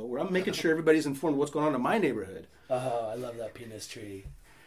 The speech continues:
Speaker 1: She took down the Christmas lights. They're gone. She has some other colored lights. It looks like they're a blue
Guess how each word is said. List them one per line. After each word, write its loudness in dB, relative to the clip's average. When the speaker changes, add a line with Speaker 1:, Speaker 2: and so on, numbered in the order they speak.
Speaker 1:
She -6
took 4
down 6
the 2
Christmas -2
lights. -2
They're 4
gone. 0
She -4
has 2
some -2
other 0
colored 0
lights. 0
It -6
looks -2
like -2
they're 0
a 0
blue 0